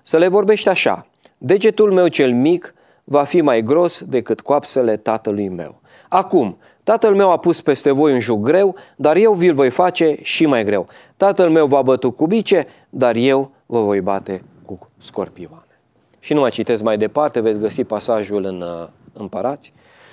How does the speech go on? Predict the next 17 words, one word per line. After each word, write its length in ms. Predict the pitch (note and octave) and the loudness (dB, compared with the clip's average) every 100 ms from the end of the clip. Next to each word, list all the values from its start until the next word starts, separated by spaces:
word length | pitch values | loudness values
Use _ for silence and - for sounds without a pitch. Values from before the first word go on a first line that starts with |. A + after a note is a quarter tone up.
| _ | _
Solomon 440 | - - F#3+ F3 D3+ | -4 2 4 4 2
se 180 | - | 0
duce 520 | C3+ B2+ A2 D3 D#3 D#3 _ - _ | 0 0 0 -2 -2 -6 _ -20 _
și 400 | - - F#3+ F#3+ - | -8 -2 0 -2 -2
tot 220 | D4 D4 | -2 -2
ce 140 | - | -2
a 80 | A#3+ | -4
făcut 360 | F3 E3+ - F3+ | 0 -2 0 -4
Solomon, 580 | - - G3 D3+ A#2 A2+ | -2 -2 0 2 0 0
dragii 300 | C3 A#2+ A2+ | -2 -2 -6
mei, 300 | G#2 E2+ - _ _ _ _ _ _ _ _ _ _ _ _ _ _ _ _ _ | -8 -12 -20 _ _ _ _ _ _ _ _ _ _ _ _ _ _ _ _ _
datorită 760 | - F3 F#3+ G#3+ C4 B3 A3+ G#3+ | -2 0 2 2 2 2 0 0
acestei 440 | F3 D3 G#3 - F3 | -2 0 0 2 2
neașteptate 960 | F#3 C4 B3+ - - G3+ G3+ E3+ C#3+ | 4 2 0 0 0 0 0 0 0
poziții 600 | C3 C3 A#2 D3 - B2 A2+ | 0 0 0 0 -2 -4 -2
a 140 | C3+ | -2
lui 400 | B2 C3 B2 G2 | 0 0 0 -4